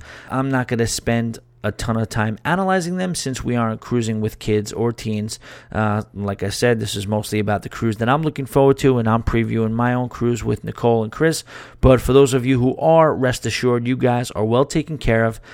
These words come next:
on the Freedom of the Seas. The kids are gonna have, and the teens are gonna have absolutely plenty to do. Uh, you have some lounges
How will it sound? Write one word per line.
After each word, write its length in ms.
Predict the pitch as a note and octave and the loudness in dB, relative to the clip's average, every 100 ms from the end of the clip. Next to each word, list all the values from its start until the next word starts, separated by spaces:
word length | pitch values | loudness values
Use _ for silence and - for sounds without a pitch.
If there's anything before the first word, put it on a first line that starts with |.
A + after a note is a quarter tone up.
| - - | -20 -6
on 140 | A2+ | -2
the 80 | A2 | -2
Freedom 320 | - A2+ A2+ | 0 -2 0
of 60 | G#2+ | -2
the 60 | G#2+ | -4
Seas. 340 | G#2 G#2+ G#2 | -2 -2 -4
The 120 | - | -6
kids 300 | G#2+ G#2+ G#2 | -4 -2 0
are 60 | G#2 | -2
gonna 160 | G#2 | -2
have, 240 | G#2 G2 G2+ | -2 -2 -2
and 160 | B2+ | -2
the 60 | C#3+ | -4
teens 360 | - A#2 G#2+ G#2 | -2 -2 -2 -4
are 40 | |
gonna 140 | G2 | -4
have 220 | G#2 G2 - - | -4 -6 -10 -6
absolutely 640 | A2+ A2 - G#2 G#2+ - | -6 -4 -6 -4 -6 -8
plenty 420 | G2+ - G2 F#2+ | -10 -8 -6 -8
to 160 | - - | -10 -10
do. 240 | F#2+ G#2 - - - - - - | -4 -4 -6 -16 -20 -18 -16 -2
Uh, 140 | A2 | 2
you 160 | A#2 C#3+ | 4 6
have 140 | G3+ | 4
some 160 | - B3+ | 4 4
lounges 480 | E3 C#3+ C#3+ E3 | 6 6 4 0